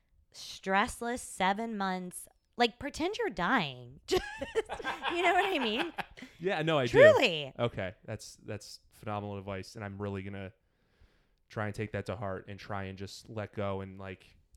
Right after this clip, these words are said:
Speaker 1: Anytime I've
Speaker 2: ask
Speaker 1: been
Speaker 2: for
Speaker 1: having
Speaker 2: help.
Speaker 1: a blast. That's what my mom says every single time. She, like, always prays for the audience, and then she's like, "If you have fun, they'll have fun." <laughs> Like, like, really, just have the, I think you should try to just have the time of your life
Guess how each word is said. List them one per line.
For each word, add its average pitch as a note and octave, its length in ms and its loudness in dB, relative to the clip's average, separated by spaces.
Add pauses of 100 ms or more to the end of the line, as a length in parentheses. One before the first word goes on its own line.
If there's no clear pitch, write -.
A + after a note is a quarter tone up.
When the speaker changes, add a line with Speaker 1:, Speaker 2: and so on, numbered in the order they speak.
Speaker 1:
Anytime F4 460 0
I've A#3 100 2
Speaker 2:
ask G3 80 -4
Speaker 1:
been G#3+ 100 -4
Speaker 2:
for G#3+ 60 -2
Speaker 1:
having F#3+ 240 0
Speaker 2:
help. F3 80 -6
Speaker 1:
a E3+ 60 -8
blast. F3 160 -4
That's A3 160 -2
what B3 80 -10
my G#3 120 -6
mom E3 240 -8
says D3+ 220 -8 (220)
every F#3+ 400 -6
single E3+ 360 -10
time. D3 320 -10
She, F#3 180 -14
like, E3 260 -8
always F3 340 -6
prays F3+ 400 -6
for G3+ 160 -8
the G#3 140 -4
audience, D3+ 440 -6 (420)
and F#3 120 -10
then F3+ 80 -8
she's F3+ 160 -12
like, F3 160 -6
"If F3+ 160 -14
you G#3 120 -8
have A#3 200 -4
fun, B3+ 300 -2
they'll C#4+ 200 -6
have C#4 200 -6
fun." A#3 560 -6
<laughs> F#5 220 -4
Like, C4 260 6 (640)
like, C#4 240 -2
really, C#4 440 -2
just G#3 200 -10
have B3 220 -4
the, G3+ 100 -6 (120)
I A3+ 60 -4
think C4 160 -10
you C4+ 60 -10
should G3+ 160 -14
try F3+ 180 -8
to D#3 120 -12
just D3+ 180 -12
have D3+ 160 -8
the C#3 80 -4
time C#3+ 240 -6
of C3+ 100 -8
your C3+ 140 -10
life D#2+ 220 -6